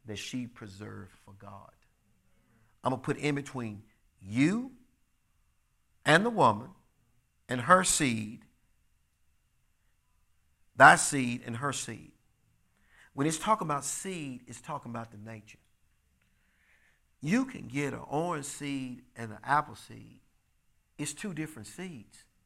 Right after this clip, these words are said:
It's gonna produce two different fruit. When a person is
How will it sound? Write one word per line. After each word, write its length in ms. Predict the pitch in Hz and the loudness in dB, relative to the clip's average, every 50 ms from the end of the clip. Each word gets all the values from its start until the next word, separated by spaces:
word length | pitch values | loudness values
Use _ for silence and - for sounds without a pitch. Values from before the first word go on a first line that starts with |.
| _ _ _ - | _ _ _ -14
It's 120 | 143 139 | -12 -10
gonna 200 | - 165 156 147 | -6 -4 -4 -4
produce 400 | 135 127 - - 170 147 131 - | -6 -8 -10 -10 -10 -10 -10 -12
two 180 | - - 175 151 | -14 -14 -12 -10
different 360 | 131 139 127 - - 107 101 | -10 -10 -10 -12 -16 -20 -20
fruit. 460 | - - 202 196 175 - - - - _ _ _ _ _ _ _ _ _ _ _ _ _ _ _ _ _ _ _ _ _ _ _ _ _ _ _ _ _ _ _ _ _ _ _ _ _ _ _ _ _ _ _ - | -20 -20 -20 -20 -20 -20 -20 -20 -20 _ _ _ _ _ _ _ _ _ _ _ _ _ _ _ _ _ _ _ _ _ _ _ _ _ _ _ _ _ _ _ _ _ _ _ _ _ _ _ _ _ _ _ -10
When 160 | 127 151 156 | -6 -4 -4
a 60 | 147 | -4
person 680 | 139 - - 214 208 208 202 - - 160 147 147 147 147 - _ _ _ _ _ _ _ _ _ _ _ _ _ _ _ _ _ _ _ _ _ _ _ _ _ _ _ _ _ _ _ _ _ _ _ _ _ _ _ _ _ _ _ _ _ _ _ _ _ _ _ _ | -6 -8 -6 -6 -6 -6 -6 -8 -10 -12 -12 -12 -16 -20 -20 _ _ _ _ _ _ _ _ _ _ _ _ _ _ _ _ _ _ _ _ _ _ _ _ _ _ _ _ _ _ _ _ _ _ _ _ _ _ _ _ _ _ _ _ _ _ _ _ _ _ _ _
is 720 | - 139 139 139 135 131 123 117 - - - - - - | -8 -4 -4 -4 -4 -4 -6 -10 -12 -12 -14 -14 -16 -20